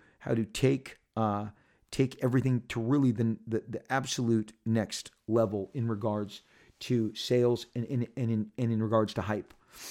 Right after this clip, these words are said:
And that set the stage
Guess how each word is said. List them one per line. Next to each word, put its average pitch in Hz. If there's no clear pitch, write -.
And 120
that 147
set -
the -
stage 120